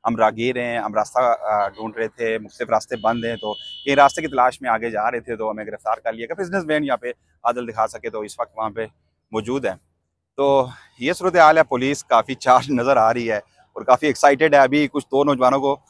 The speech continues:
पीटा जा रहा था, तो तशद्दुद किया जा रहा था, तो उनका ये कहना था, "थप्पड़ क्यों मारे जा रहे हैं?" वो अपने सरकारी कार्ड दिखा रहे थे, "हम सरकारी मुलाजमीन हैं।"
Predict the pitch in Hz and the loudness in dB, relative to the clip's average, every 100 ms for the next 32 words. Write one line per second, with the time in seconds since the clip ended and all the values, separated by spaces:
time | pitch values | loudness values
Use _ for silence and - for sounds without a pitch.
0 | _ _ - 127 151 139 127 131 139 139 | _ _ -8 2 4 6 6 6 4 2
1 | 135 131 - 123 135 131 135 120 120 127 | 0 -4 -4 -4 -2 0 2 4 2 2
2 | 131 143 135 127 131 123 120 131 135 - | 2 0 -2 -2 -2 -2 -4 -6 -6 -10
3 | - 180 151 147 117 123 123 120 135 143 | -4 -4 -2 0 2 2 2 2 2 0
4 | 131 127 135 117 127 131 131 127 131 123 | 0 -2 -8 -6 0 2 4 2 2 0
5 | 113 113 117 139 117 120 120 131 117 104 | -2 -2 -4 -8 -8 -2 0 2 0 -2
6 | 113 120 | -6 -8